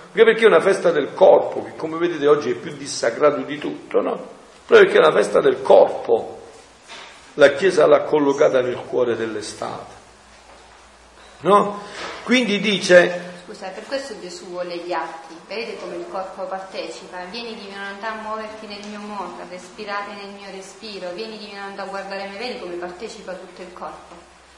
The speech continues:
Speaker 2: Per essere nuovamente trasfigurato, perché in ogni atto noi ci rivestiamo di quella luce che Adamo ed Eva hanno perso, che è la veste della divina volontà.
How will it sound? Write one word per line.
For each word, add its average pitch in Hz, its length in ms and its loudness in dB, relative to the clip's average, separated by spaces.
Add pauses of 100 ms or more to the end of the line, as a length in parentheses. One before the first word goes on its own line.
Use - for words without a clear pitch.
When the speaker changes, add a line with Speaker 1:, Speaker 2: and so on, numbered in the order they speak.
(140)
Speaker 2:
Per 240 140 -8
essere 240 360 -8
nuovamente 269 840 -4
trasfigurato, 220 920 -8
perché 190 280 -14
in 233 140 -12
ogni 262 260 -6
atto 247 380 -4
noi 240 340 -10
ci 247 180 -14
rivestiamo 214 640 -8
di 220 140 -12
quella 254 280 -4
luce 269 500 -6 (420)
che 262 120 -6
Adamo 247 500 -4
ed 220 80 -12
Eva 208 400 -4
hanno 202 260 -8
perso, 190 560 -10 (400)
che 254 120 -8
è - 20 -8
la 247 140 0
veste 247 320 -10
della 214 240 -10
divina 196 360 -12
volontà. 190 440 -12